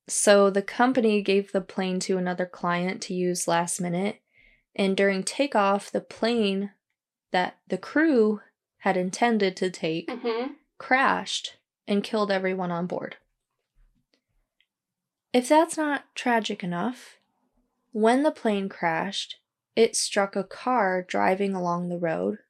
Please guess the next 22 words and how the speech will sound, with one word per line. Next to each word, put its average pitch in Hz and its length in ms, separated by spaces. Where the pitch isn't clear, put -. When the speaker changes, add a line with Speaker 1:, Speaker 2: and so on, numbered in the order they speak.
Speaker 1:
killing 254 420
everyone 185 380
in 175 100
the 175 60
car. 185 480
The 220 100
people 233 300
that 226 140
were 214 80
in 220 140
that 202 140
car 202 460
were 220 120
the 208 140
wife 202 640
and 196 240
two 233 240
children 220 640
of 190 180
the 185 60
plane's 175 420
pilot. - 460